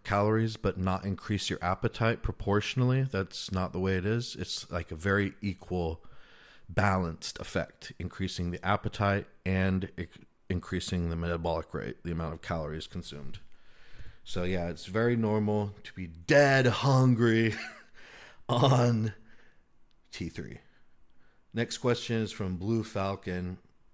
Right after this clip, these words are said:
"Hey, big fan of the podcast. My question is, how do endurance athletes like swimmers and runners take gear and not get horrible pumps? I've run as low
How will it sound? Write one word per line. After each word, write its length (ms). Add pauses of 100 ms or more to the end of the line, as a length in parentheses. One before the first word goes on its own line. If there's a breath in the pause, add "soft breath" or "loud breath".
(160)
"Hey, 260
big 300
fan 220
of 60
the 60
podcast. 800
My 140
question 600
is, 140
how 180
do 140
endurance 480
athletes 420
like 120
swimmers 440
and 140
runners 320
take 220
gear 280 (540 loud breath)
and 80
not 180
get 180
horrible 360
pumps? 400
I've 160
run 180
as 160
low 460